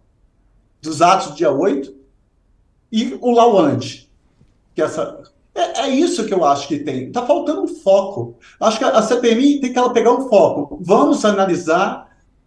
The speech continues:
o, a possível atuação da Polícia Rodoviária Federal na dire-, sob a direção do Silvanei Vasquez, no Nordeste, exaure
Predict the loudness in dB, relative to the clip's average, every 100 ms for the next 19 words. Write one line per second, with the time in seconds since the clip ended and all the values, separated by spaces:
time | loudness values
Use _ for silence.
0 | -2 2 6 4 2 -2 -4 -8 -4 -2
1 | 0 0 0 0 0 -2 -4 -2 0 -2
2 | -6 -8 -6 -4 -2 -2 0 0 0 0
3 | 2 2 2 -2 -2 0 0 0 -4 -10
4 | -10 -4 0 0 0 -2 -2 2 4 4
5 | 2 -2 -2 -2 -2 -4 -10 _ -12 -8
6 | -8 -4 -4 -2 0 -2 -4 -12 -20 _
7 | 0 2 2 0 -8 -12 -14 -18 _ _
8 | _ -2 4 6 6 6 6 6 6 6
9 | 2 -4 -2 0 2 0 2 4 6 6
10 | 6 6 2 0